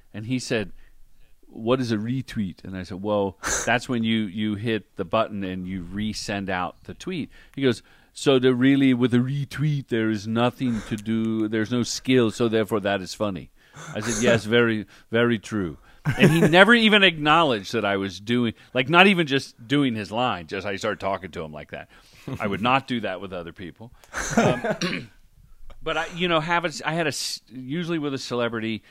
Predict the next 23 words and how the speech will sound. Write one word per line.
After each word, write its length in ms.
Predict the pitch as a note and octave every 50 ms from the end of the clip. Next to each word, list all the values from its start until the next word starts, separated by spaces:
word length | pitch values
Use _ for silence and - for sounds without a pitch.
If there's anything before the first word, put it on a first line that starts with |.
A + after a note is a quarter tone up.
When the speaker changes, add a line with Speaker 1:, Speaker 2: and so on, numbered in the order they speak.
| - _ _ - - -
Speaker 1:
uh, 540 | G#2 G#2 G2 G2 F#2 F#2 F#2 F2+ F2 F2 F2+
have 180 | G#2 A2 F#2
a 60 | F#2+
stand-in 1040 | - - - - - G#2+ G#2 G2+ G2+ G2+ F#2+ G2+ G2 G2 F#2+ F#2+ F#2 F#2+ F#2 F#2 F2+ _ _ _ _ _ _ _ _ _ _ _ _ _ _ _ _ _ _ G#3+ - F#2 - - - B2
that's, 340 | A2+ G#2 - - - - - -
you 120 | - G#2+
know, 100 | G#2 F#2+
a 40 | F2+
body 320 | - A2+ G2 G2+ G2+ G2+
double 480 | F#2+ A2 G2+ F#2+ F2+ G2+ G2 F#2+ F#2+ - _ E2+ - _ -
Speaker 2:
Right. 280 | C3+ A#2+ A2 G#2+ -
Speaker 1:
to 100 | - A#2
light. 460 | G2 F#2 F2+ F2 F#2 G2+ - - -
So 260 | - - A#2+ A2+ A2 - - _ -
the 140 | A#2 A#2+ A2+
whole 240 | B2 C#3 C3 B2
thing 340 | A#2 - - - A#2+ A2+ A2
is 160 | G#2+ F#2 E2+
lit 340 | F#2+ F#2+ G2 G#2 G#2+ G#2+ -
before 280 | - A2 - - G#2+ G2+
they 80 | F#2+ F#2+
get 220 | F2+ G2 F#2 -
there. 320 | - G#2 G2+ G2 G2 G2